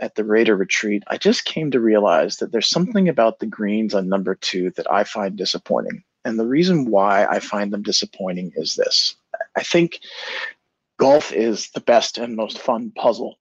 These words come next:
to solve in the world. But one of the things we learn with, uh, little kids or dogs or whoever is that when you give them a puzzle that's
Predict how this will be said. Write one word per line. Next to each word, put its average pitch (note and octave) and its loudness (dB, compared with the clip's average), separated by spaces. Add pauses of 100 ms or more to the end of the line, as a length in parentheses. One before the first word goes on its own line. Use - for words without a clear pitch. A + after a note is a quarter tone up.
(160)
to B2+ -8
solve - -2 (120)
in A#2 -6
the G2+ -8
world. C2+ -2 (600)
But B2+ 2
one C#3 4
of E3+ 6
the E3 0
things C3+ -2
we A2 -2
learn A2+ 0
with, G#2 0
uh, F2+ -2 (100)
little A#2+ 0
kids D#3+ 2
or F#2+ 0
dogs A2+ 4
or F2 -16
whoever A#2+ 0
is F#2+ -6
that - -12
when B2+ -8
you A#2+ -8
give E3+ 0
them F#3 -4
a C#3 -4
puzzle F#2+ -2 (440)
that's - -4